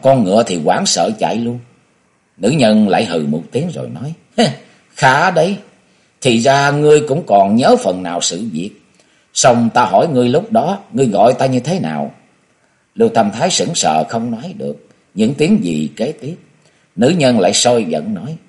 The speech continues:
"Sao? Sao ngươi im lặng vậy? Ngươi không dám nói ra có phải không?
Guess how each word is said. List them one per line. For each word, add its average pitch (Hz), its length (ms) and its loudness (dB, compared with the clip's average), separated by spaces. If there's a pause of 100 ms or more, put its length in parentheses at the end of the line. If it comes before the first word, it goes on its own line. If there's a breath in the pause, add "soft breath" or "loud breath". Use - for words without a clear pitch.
(220)
"Sao? 135 440 2 (500)
Sao - 200 2
ngươi 151 160 4
im 151 200 4
lặng 123 340 2
vậy? 135 260 2 (960)
Ngươi 123 100 -6
không 135 220 2
dám 165 240 4
nói 214 240 4
ra 131 180 4
có 139 100 -4
phải 127 200 0
không? 123 280 0